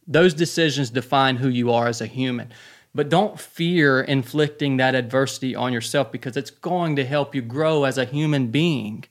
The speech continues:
Um, so I would say, go put yourself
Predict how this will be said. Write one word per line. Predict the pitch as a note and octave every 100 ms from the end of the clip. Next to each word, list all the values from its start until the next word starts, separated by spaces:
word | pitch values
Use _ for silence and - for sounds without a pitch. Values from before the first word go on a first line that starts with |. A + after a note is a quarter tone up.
| - - - - - - _
Um, | A#2+ A#2+ A#2+
so | - C#3
I | C3+
would | D3 -
say, | D#3 C#3 A#2 _ _ _ _ _ _ _
go | G#3
put | G#3 G#3+ G#3+
yourself | F3 - E3 D#3 C#3